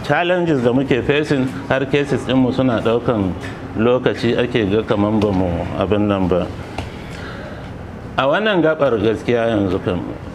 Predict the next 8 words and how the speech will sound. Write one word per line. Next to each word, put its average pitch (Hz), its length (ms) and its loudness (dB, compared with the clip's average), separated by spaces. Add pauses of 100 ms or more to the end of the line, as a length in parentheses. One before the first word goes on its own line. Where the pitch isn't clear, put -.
(920)
zan 143 200 2
yi 143 100 2
magana 131 500 2
a 98 120 0
kan 120 560 0 (920)
sauran, 123 880 2 (100)
you 107 140 2
know, 113 300 2